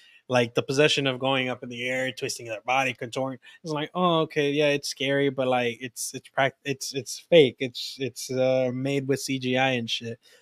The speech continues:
This one, we get that realness of, like, you're possessed and they wanna hurt you and they want you. We get that shit. We get to see the reality of what would really happen to a person if they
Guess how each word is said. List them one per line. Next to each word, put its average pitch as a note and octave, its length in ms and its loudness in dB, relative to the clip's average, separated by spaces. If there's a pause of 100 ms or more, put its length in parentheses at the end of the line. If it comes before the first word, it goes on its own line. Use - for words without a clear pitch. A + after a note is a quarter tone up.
(120)
This A#3 320 8
one, A#2+ 340 4 (440)
we D3 160 4
get G3 240 6
that D#3+ 220 10
realness D#3 520 6
of, C3+ 120 0
like, A#2 240 2
you're C3 180 -2
possessed B2 540 2
and C#3 160 0
they C3+ 80 8
wanna C3+ 280 2
hurt C3+ 280 0
you D#3+ 80 0
and C#3 120 -2
they A#2+ 120 0
want A#2+ 400 -2
you. C4+ 180 2 (880)
We F#3 180 6
get G3 360 8
that B2 180 4
shit. B2+ 180 -4
We E3 200 -2
get A3+ 200 8
to E3+ 60 0
see G#3+ 180 4
the F3+ 120 10
reality D3+ 460 8
of B2+ 140 4
what E3 320 6 (280)
would C#3+ 380 4
really C#3+ 280 2
happen B2+ 640 2
to B2+ 160 -6
a A#2 40 -6
person B2 680 -4 (540)
if C3 180 -4
they B2+ 200 -4